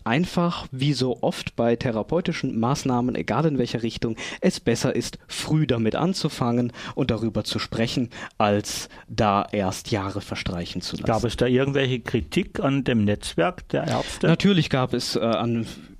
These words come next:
Speaker 1: vi-, von vieleren, von mehreren Seiten Kritik. Zum Beispiel, dass es eine hohe Abbrecherquote gibt.
Speaker 2: Ja, interessant, weil ja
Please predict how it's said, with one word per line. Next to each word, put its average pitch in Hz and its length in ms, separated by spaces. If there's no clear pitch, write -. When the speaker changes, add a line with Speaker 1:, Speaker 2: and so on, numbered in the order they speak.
Speaker 1:
vi-, 170 400
von 170 180
vieleren, 147 680
von 113 680
mehreren 110 460
Seiten 101 320
Kritik. - 540
Zum 156 160
Beispiel, 131 320
dass 123 140
es 120 100
eine 110 260
hohe 107 240
Abbrecherquote 151 1400
gibt. - 640
Speaker 2:
Ja, 123 260
interessant, 135 720
weil 127 200
ja 120 240